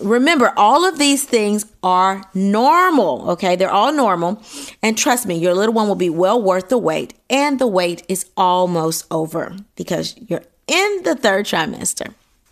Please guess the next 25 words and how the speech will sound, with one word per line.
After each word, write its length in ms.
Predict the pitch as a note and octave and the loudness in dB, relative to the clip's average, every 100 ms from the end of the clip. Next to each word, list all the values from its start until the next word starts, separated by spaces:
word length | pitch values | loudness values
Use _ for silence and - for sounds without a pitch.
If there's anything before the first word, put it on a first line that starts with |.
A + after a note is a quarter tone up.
| F4 | 0
Okay, 240 | D#4+ E3+ | 2 -2
so 180 | - A3+ | -2 0
now 680 | A3+ A3+ A3+ C4+ F4+ F#4+ - | 2 2 2 2 2 -2 0
that 220 | B3 B3 | 0 0
you 80 | C4+ | 0
know 160 | A#3 - | 2 2
a 100 | G3 | 0
little 240 | A3 G4+ | 0 2
bit 140 | C5+ D4+ | 0 2
more 240 | B3+ A3+ | 2 2
about 300 | G3+ F#3 F3 | 2 2 2
body 260 | E3+ F3 E3+ | 0 0 -2
changes 680 | E3+ E3 E3+ E3 D#3+ E3 - - - | -2 -2 -2 0 0 -2 -8 -18 -4
and 400 | G3+ F#3+ F#3 F3 | 0 2 2 2
what 140 | G3+ A#3 | 2 2
happens 260 | G#3+ G#3 | 2 2
in 80 | G3+ | -2
the 80 | F#3 | 0
third 220 | F3+ F3 | 0 0
trimester, 600 | F3+ E3 D#3 E3 E3 E3+ - | 0 -2 -2 -4 -4 -6 -2
let's 320 | F#4+ D5 - | 0 2 0
go 360 | - G3 G3 A#3+ | 0 2 2 -2
to 280 | - E3 | -2 -2
some 280 | F#3+ - F4 | 0 -2 -2
cases. 560 | C5 D#5 - - - | 2 2 0 -6 -8